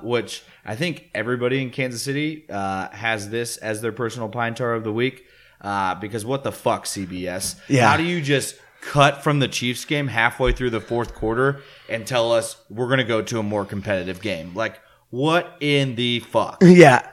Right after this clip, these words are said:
Speaker 2: The, I think the bi-, I mean, the biggest mistake, Jim Brown, right, is the host.
Speaker 1: Yes.
Speaker 2: Jim Brown has been, um, hosting that C B S show for years.
Speaker 1: Yes.
Speaker 2: You never,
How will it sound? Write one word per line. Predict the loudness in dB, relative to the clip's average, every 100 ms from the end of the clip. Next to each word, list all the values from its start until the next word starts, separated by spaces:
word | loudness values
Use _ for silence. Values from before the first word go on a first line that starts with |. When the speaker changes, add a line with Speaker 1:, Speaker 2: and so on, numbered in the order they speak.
| _ 2
Speaker 2:
The, | 10 12 12
I | 10
think | 8 6 6
the | 4
bi-, | 4 6
I | 8
mean, | 10 8 4 -6 _ _
the | 4 8
biggest | 8 8 6
mistake, | 2 4 6 6 2 -8 _ _ -20 -20 -20 -14 4
Jim | 8 10
Brown, | 10 8 8
right, | 6 6 6
is | 2
the | 4
host. | 6 6 6 0
Speaker 1:
Yes. | -12 -20 0
Speaker 2:
Jim | 6 8
Brown | 12 12 12 10 6 0
has | 0 6 6 8
been, | 10 10 10 8 2 -4 _ _ _ _ 6
um, | 8 8 6 2 -2 -8 _ _ _ 4
hosting | 8 8 8 8 8 8
that | 6 4
C | 2 6
B | 8
S | 8 6
show | 6 8 8 4 -4 -18 -6
for | -4
years. | -2 4 10 12 10 6 -2
Speaker 1:
Yes. | -2 -4 -12 -14 -20 -20 -20 _ _ _ _
Speaker 2:
You | 4 8 8 6 4 0
never, | 0 4 8 8 10 10 10 8 8 2